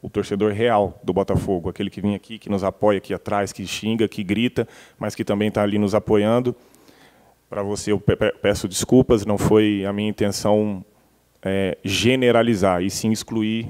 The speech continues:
essa pessoa e essas pessoas que só vêm atrapalhar aqui, que realmente vocês que só vêm atrapalhar, fiquem em casa e deixem quem quer torcer, quem é de verdade, vir aqui nos apoiar e torcer com a gente. Inclusive, quinta-feira tem um jogo importantíssimo.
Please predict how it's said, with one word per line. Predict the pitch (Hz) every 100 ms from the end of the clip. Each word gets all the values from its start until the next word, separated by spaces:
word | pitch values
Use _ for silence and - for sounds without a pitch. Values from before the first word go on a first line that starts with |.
| -
essa | 101 104 104
pessoa | 104 - 110 117 107
e | 117 120
essas | - 156 - 120
pessoas | - 113 - 113
que | -
só | 110 107
vêm | 101 110
atrapalhar | 107 110 110 101 101
aqui, | - 110 117 120 - _
que | - 104
realmente | 107 113 110 95
vocês | 98 - 120
que | -
só | -
vêm | 104
atrapalhar, | 107 - 110 107 107
fiquem | 110 - 113
em |
casa | 107 110 113 113
e | 104
deixem | 117 120 120
quem | 110 117
quer | - 117
torcer, | 120 104 - 120
quem | - 113
é | 110
de | 104
verdade, | 107 98 101 104
vir | 95 107
aqui | - 107 107
nos | 101
apoiar | 98 - 101 98 101
e |
torcer | 101 101 - 104
com |
a | 98
gente. | 92 117 139 - _ _ - - _ -
Inclusive, | 127 120 127 117 139
quinta-feira | 139 139 131 - 131 123
tem | -
um | 117
jogo | 104 110
importantíssimo. | 107 113 110 117 - 139 147 139 135